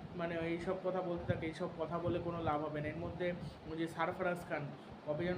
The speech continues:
বিস্ফোরক মন্তব্য করেছিল, but কিন্তু তারপরে কিন্তু সে সুযোগ পেয়েছিল, তারপর সে ভালো খেলেছিল সারফরাজ খান। সারফরাজ খান সত্যিই সুযোগ পাওয়ার যোগ্য ছিল সারফরাজ খান, মানে, তার মুশির খান তার ভাই বোধহয়। মুশির খান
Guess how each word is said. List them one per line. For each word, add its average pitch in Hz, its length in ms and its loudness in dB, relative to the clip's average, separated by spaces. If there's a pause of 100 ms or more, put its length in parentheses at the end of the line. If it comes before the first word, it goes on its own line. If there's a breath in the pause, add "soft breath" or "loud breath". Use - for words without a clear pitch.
(120)
বিস্ফোরক 180 460 0
মন্তব্য 175 440 -2
করেছিল, 180 300 2
but 175 220 4 (120)
কিন্তু 180 180 0
তারপরে 165 380 2
কিন্তু 175 220 -2
সে 175 120 2
সুযোগ 170 400 -2
পেয়েছিল, 151 260 0 (140)
তারপর 160 280 0
সে 190 120 -4
ভালো 170 360 0
খেলেছিল 170 480 0 (400 loud breath)
সারফরাজ 160 400 0 (140)
খান। 147 140 0 (1300)
সারফরাজ 196 500 2
খান 214 160 0
সত্যিই 202 380 0
সুযোগ 185 300 -2
পাওয়ার 185 280 2
যোগ্য 165 300 0
ছিল 156 220 0 (100)
সারফরাজ 147 440 0 (100)
খান, 135 120 -4 (140)
মানে, 151 220 -2
তার 160 140 4 (420)
মুশির 185 460 0
খান 190 260 2
তার 175 160 4 (240)
ভাই 151 200 4
বোধহয়। 143 360 0 (1500)
মুশির 175 300 2
খান 190 240 4